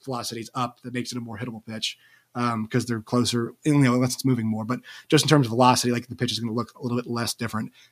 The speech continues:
the, the closer the velocities are. Just simple math on that one. Um, so last year on the slider, teams were hitting two eleven.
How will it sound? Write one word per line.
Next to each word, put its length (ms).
the, 200
the 180
closer 480
the 80
velocities 540
are. 200
Just 280
simple 200
math 240
on 120
that 140
one. 180
Um, 540
so 160
last 380
year 200
on 180
the 80
slider, 580
teams 340
were 60
hitting 280
two 200
eleven. 500